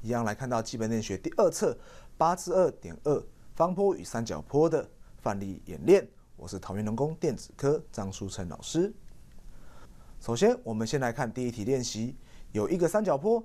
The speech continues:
它的平均值电压如果是十伏特，帮它放在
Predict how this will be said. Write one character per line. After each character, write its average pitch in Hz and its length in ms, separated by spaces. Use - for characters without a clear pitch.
它 131 140
的 123 80
平 120 200
均 135 200
值 120 100
电 143 160
压 156 260
如 98 100
果 98 140
是 104 180
十 120 280
伏 143 120
特， 214 240
帮 202 140
它 226 160
放 208 200
在 160 240